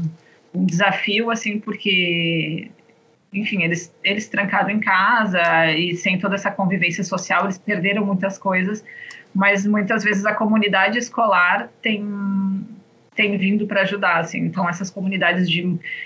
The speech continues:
de iguais, né? Se conversar com as mães, conversar com os pais, conversar com pessoas com a mesma condição crônica que você, pra entender que você não tá sozinho, assim. Eu acho que eu tenho,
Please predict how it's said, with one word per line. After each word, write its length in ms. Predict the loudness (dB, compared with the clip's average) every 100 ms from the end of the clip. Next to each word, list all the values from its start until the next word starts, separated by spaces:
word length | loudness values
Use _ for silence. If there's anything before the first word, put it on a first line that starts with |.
| -8 0
de 160 | 2
iguais, 380 | 4 4 4 4
né? 280 | 2 2 0
Se 100 | -4
conversar 420 | 0 0 0 -2 0
com 120 | 0
as 140 | 0
mães, 460 | 2 4 4 4 0
conversar 340 | -4 -4 -6
com 160 | -6 -10
os 120 | -12
pais, 400 | -2 2 2 0
conversar 460 | -4 -4 -4 -4 -4
com 180 | -2 -4
pessoas 400 | -4 -2 -2 0
com 100 | 0
a 40 |
mesma 240 | 0 0
condição 340 | -2 -2 -2 -2
crônica 380 | 0 -2 -2 -6
que 160 | -8
você, 640 | -12 -12 -4 0 0 -2 -6 -16 -20 _ _ _
pra 160 | 2 2
entender 380 | 4 2 2 0
que 80 | -2
você 200 | -2 0
não 200 | 0 0
tá 100 | -2
sozinho, 640 | 0 -2 0 0 0 -2
assim. 240 | -6 -6
Eu 60 | -4
acho 180 | -4 -6
que 80 | -6
eu 80 |
tenho, 260 | 0 0